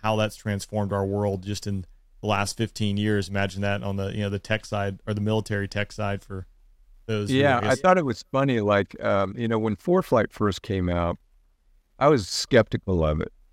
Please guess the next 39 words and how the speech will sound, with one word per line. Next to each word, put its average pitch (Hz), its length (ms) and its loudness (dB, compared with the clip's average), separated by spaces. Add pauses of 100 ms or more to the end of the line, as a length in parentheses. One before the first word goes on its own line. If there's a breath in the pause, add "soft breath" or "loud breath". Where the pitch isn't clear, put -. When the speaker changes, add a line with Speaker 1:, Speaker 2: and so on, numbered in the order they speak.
Speaker 1:
Yeah. 104 120 -2
<laughs> 98 100 4
Speaker 2:
because 98 380 4
I 104 120 4
thought, 104 440 2 (1160)
"No 254 260 6
way 101 420 6
they 90 140 2
can 101 200 0
provide 92 460 0
all 110 180 4
that 101 200 0
capability 90 760 2
for," 95 260 -2
what 117 220 2
was 95 120 -2
it 92 100 2
at 90 120 2
the 85 100 -4
time, 90 280 0
like, 78 200 -2
seventy-nine 90 680 2
dollars 85 360 2
a 87 80 0
year 82 340 2
or 87 60 0
something, 87 460 0
or 82 120 -2
Speaker 1:
Right. 107 240 0
Speaker 2:
th-, - 100 -8 (220)
but 85 180 0
that's - 220 -6
re-, 87 240 0
it's, - 200 -6
it's - 280 -6
just - 160 -6
gotta 101 200 4
be 82 140 0
cheap. 87 300 -2